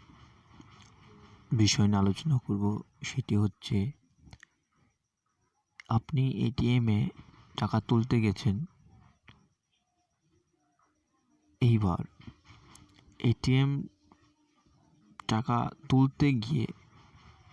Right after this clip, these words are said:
ব্যাংক অ্যাকাউন্ট থেকে টাকা ডেবিট হয়ে গেছে, কিন্তু আপনি টাকাটা হাতে পাননি। এবার আপনি অনেকক্ষণ ওখানে ওয়েট করলেন, ওয়েট করার পরে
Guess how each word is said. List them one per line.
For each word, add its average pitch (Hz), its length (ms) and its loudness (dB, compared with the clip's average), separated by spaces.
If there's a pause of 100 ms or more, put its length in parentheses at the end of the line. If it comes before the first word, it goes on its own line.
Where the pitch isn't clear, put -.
(540)
ব্যাংক 110 240 0
অ্যাকাউন্ট 139 380 2
থেকে 151 180 4
টাকা 135 240 0
ডেবিট 131 360 4
হয়ে 98 140 6
গেছে, 92 260 -2 (680)
কিন্তু 101 340 -4
আপনি 104 380 -2 (1300)
টাকাটা 110 420 -2 (760)
হাতে - 360 -2
পাননি। - 420 -6 (2000)
এবার 120 160 2
আপনি 139 240 -2
অনেকক্ষণ 139 460 0 (600)
ওখানে 131 260 2
ওয়েট 127 300 2
করলেন, 127 400 2 (180)
ওয়েট 117 280 0
করার 113 320 0
পরে 110 340 0